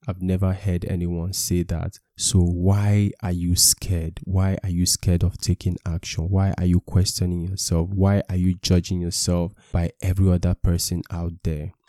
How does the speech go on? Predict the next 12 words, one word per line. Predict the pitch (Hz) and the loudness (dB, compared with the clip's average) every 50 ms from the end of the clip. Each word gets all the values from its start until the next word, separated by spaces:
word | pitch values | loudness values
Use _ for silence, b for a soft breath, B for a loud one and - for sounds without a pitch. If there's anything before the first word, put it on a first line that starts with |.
| b b b | b b b
Another | b 101 104 113 135 139 | b 2 4 6 6 6
way | 135 120 113 110 | 6 6 6 6
you | 110 110 104 95 90 92 | 6 6 4 2 0 -2
can | - - - 90 90 87 | -2 -2 -4 -4 -4 -4
deal | 92 - 95 95 92 90 | -2 0 2 2 2 2
with | 95 98 90 - - _ - | 0 -2 -4 -6 -10 _ -6
your | - 95 92 90 90 | -4 -2 0 0 0
self-doubt | - - - - 95 95 95 90 90 - - 85 87 90 92 101 - - - - _ _ _ _ _ - | 0 -2 0 0 0 -2 -2 -4 -6 -4 -4 -4 -2 -4 -4 -6 -6 -8 -12 -14 _ _ _ _ _ -4
is | 98 95 95 - - | -2 0 0 0 0
to | - - - 104 98 95 92 92 - _ - - | 0 0 2 2 2 2 0 -2 -8 _ -4 -2
understand | 101 101 101 92 85 - - 127 127 127 113 | 0 2 2 2 2 2 2 2 2 2 2
that | 104 92 - | 0 0 -2